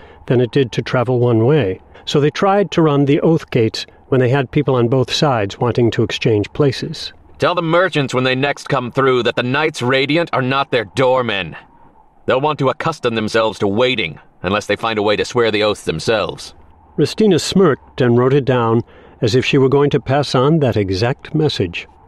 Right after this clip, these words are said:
Speaker 1: Scar smiled at that. Nice to see a scribe with a sense of humor. Kaladin led the way through the city of Narak, Once a Parshendi stronghold,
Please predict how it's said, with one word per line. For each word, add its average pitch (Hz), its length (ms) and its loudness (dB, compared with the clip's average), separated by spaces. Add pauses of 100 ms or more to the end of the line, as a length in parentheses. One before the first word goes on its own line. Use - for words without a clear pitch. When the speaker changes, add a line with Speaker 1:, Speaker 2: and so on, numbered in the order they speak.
(220)
Speaker 1:
Scar 143 400 -2
smiled 127 420 0
at 90 120 -6
that. 101 300 -4 (720)
Nice 139 260 0
to - 100 -8
see - 160 0
a 92 80 -2
scribe 95 460 -4
with 110 120 -2
a 117 80 0
sense 95 300 -4
of 120 120 -8
humor. 104 280 -2 (1600)
Kaladin 160 460 4
led 139 200 2
the 131 80 2
way 131 240 4
through 131 200 0
the 120 80 4
city 123 340 0
of 117 80 0
Narak, 117 400 2 (460)
Once 143 420 0
a - 120 -2
Parshendi 123 600 2
stronghold, 123 720 0